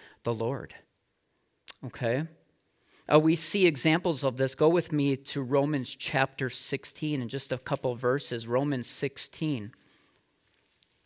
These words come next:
Paul talking,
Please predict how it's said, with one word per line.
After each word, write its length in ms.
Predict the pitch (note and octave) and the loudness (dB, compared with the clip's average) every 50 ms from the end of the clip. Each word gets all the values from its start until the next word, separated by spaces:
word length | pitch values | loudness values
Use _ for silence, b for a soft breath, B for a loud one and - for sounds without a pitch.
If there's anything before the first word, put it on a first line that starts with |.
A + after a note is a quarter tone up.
| _ _ _ _ _ _ _ _ _ _ _ _ _ _ _ _ _ _ _ B B B B B B B B B B B B B B B B B B B _ _ _ _ _ _ _ _ _ _ _ _ _ _ _ _ _ _ _ _ - | _ _ _ _ _ _ _ _ _ _ _ _ _ _ _ _ _ _ _ B B B B B B B B B B B B B B B B B B B _ _ _ _ _ _ _ _ _ _ _ _ _ _ _ _ _ _ _ _ -12
Paul 440 | - - - D#3+ E3 E3 D#3+ D3 C#3 | -4 4 8 10 12 12 12 10 8
talking, 680 | - - D#3 D3+ D#3+ D#3+ - E3 D3 C#3 C3+ C3 | 4 4 4 4 4 4 2 0 0 0 0 -4